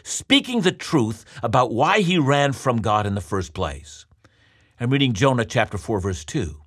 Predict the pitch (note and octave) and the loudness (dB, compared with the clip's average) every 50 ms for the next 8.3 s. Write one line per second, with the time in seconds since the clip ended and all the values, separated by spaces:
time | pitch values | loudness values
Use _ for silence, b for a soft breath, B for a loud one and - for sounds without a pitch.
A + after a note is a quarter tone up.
0 | _ _ b b b b b b b b b A#2+ B2+ C3+ D3 - - - - D#3+ | _ _ b b b b b b b b b 0 2 2 2 0 0 0 0 2
1 | F3 G#3+ A#3+ A3 - - F#3+ F3+ F3 B2+ G#2+ G2+ A2 A2 A2 G#2+ G2+ G2 - - | 4 4 2 0 -2 -2 0 0 0 0 0 0 0 0 0 -2 -4 -6 -6 -4
2 | A#2+ G#2+ F#2+ F#2 G2 A#2 B2+ B2 D3 E3 E3+ E3+ D3+ A#2 F#2 - - - - _ | -2 0 0 -2 0 2 2 4 4 4 4 4 4 4 2 0 -6 -14 -20 _
3 | _ B B B B B B B B D#3 D3 C3+ G2+ C3+ C#3+ G3 A#3+ B3+ - - | _ B B B B B B B B 2 2 4 4 4 4 6 4 4 2 0
4 | A#3+ A#3+ A3+ - F3 F3+ F#3+ G3 G3 - - E3+ G3+ B3 C4 C4 G#3 - - - | 0 0 0 0 2 4 4 4 2 0 2 4 4 6 4 2 0 -4 -2 0
5 | G3 E3 C3+ C3+ C3+ B2+ B2 C#3+ C#3 C#3+ C#3 C#3+ C#3 C#3+ A#2 G#2 A#2 C#3+ C#3+ - | 2 2 4 2 2 0 0 2 2 2 2 2 2 0 -2 0 -2 -2 -2 -2
6 | - C#3 B2 A#2+ B2 C3 C3+ B2+ C3 C3+ C3 C3 - - C#3 A#2 F#2+ - - E2+ | -2 -2 -2 0 0 0 0 0 0 -2 -2 -6 -4 -2 -2 -2 -2 -4 -8 -12
7 | C#2 - - _ _ _ B B B B B B B B C3 C#4 B3+ - B3+ B3+ | -12 -12 -18 _ _ _ B B B B B B B B 0 0 0 0 -2 -4
8 | E3+ F3 G#3 F#3+ G3 | 0 2 4 4 2